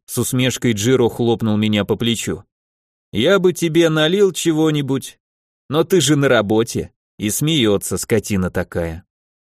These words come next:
Потеря целой тысячи франков не только больно ударила меня по кошельку, но и ввергла моё настроение в состояние, близкое к самой натуральной депрессии.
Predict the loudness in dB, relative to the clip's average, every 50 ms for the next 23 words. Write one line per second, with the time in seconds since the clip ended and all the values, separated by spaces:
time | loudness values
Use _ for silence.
0 | _ _ 0 0 0 2 2 0 2 2 2 2 2 2 4 4 4 2 2 2
1 | 0 0 0 -2 -2 -2 -4 -2 0 2 2 2 2 2 0 0 0 2 2 2
2 | 2 2 2 2 2 2 0 0 2 4 4 4 4 4 4 2 2 2 4 4
3 | 4 4 4 4 4 4 4 4 4 4 2 2 0 -2 -2 0 -2 0 0 0
4 | 0 0 -2 -2 -4 -4 -4 _ _ _ _ _ -4 -2 2 2 4 4 4 2
5 | 0 2 2 4 4 2 2 2 2 2 4 4 2 2 2 2 2 0 -2 -2
6 | -2 0 0 2 2 2 2 2 2 0 0 -2 -4 -4 -2 0 0 2 2 2
7 | 2 2 2 0 0 0 0 -2 -2 -2 -2 0 0 0 0 -2 -2 0 0 0
8 | 2 0 0 0 0 0 2 2 2 2 2 2 0 0 0 -2 -2 0 2 2
9 | 2 0 -2 -4 -6 -8 -10 -12